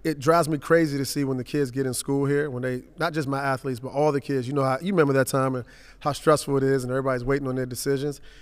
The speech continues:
But then as soon as they get it, they're more relieved. And then I'm like, "Where's the birthday cake?"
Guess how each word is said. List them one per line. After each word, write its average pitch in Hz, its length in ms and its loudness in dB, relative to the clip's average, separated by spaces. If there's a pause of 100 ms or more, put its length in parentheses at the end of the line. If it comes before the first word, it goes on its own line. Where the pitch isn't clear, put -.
(140)
But 147 80 -2
then 170 100 4
as 156 80 0
soon 190 220 4
as 160 60 0
they 160 140 2
get 208 220 4
it, 170 240 0
they're 156 100 2
more 165 200 4
relieved. 139 680 -2 (300)
And 139 140 -2
then 156 80 2
I'm 151 120 0
like, 147 120 2
"Where's 214 220 6
the 185 80 -2
birthday 156 400 2
cake?" - 380 -10